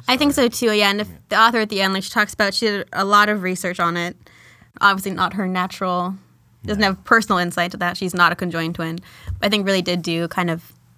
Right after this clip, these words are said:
Speaker 1: the work to put the research in.
Speaker 2: What is the age range of these girls?
Speaker 1: This is, they're in high school. I think they're about sixteen,
Speaker 2: Okay.
Speaker 1: seventeen.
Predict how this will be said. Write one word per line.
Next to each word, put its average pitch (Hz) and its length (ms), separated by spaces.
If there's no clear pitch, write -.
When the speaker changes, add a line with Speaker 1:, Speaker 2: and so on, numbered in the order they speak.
Speaker 1:
the 208 180
work 208 220
to - 80
put 196 200
the 185 60
research 170 380
in. - 300
Speaker 2:
What 101 160
is 101 120
the 95 120
age 98 180
range 156 300
of 160 100
these 170 480
girls? - 160
Speaker 1:
This 277 120
is, 320 300
they're 294 420
in 262 220
high 233 180
school. 185 240
I 185 60
think 208 160
they're 214 80
about 196 280
sixteen, 180 720
Speaker 2:
Okay. 180 100
Speaker 1:
seventeen. 170 680